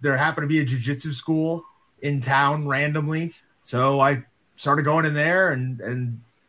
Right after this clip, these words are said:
I had my first fight two thousand three. So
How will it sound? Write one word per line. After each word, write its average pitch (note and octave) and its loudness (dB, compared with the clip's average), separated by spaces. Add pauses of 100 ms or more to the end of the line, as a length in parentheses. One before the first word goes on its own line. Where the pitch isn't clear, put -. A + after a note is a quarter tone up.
(160)
I - -4
had D3+ 0
my C#3+ 0
first D3+ 0
fight F3 2
two D3 -4
thousand B2 -2
three. A#2+ -2 (800)
So G2 -6